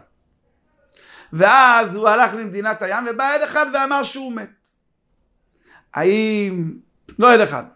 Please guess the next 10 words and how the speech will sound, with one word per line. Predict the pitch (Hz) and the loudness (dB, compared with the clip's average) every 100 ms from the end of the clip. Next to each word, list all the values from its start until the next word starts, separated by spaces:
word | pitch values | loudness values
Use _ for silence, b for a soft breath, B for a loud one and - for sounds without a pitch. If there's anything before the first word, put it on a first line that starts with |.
| _ 147 | _ -8
ואז | 170 311 277 240 | 0 2 2 2
היא | 269 | 2
אומרת | 320 294 277 | 4 2 0
שהוא | 285 277 | -6 -10
מת. | 226 - _ _ _ _ _ _ _ _ _ _ _ _ _ _ _ _ - | -12 -16 _ _ _ _ _ _ _ _ _ _ _ _ _ _ _ _ -14
אז | 139 | -8
למאן | 185 320 277 | 0 2 4
דאמר | 233 220 220 | 2 2 0
משום | 196 240 233 | -2 -8 -8
שמשקרא? | 185 233 226 - 226 226 226 214 | -6 -4 -4 0 0 0 -4 -4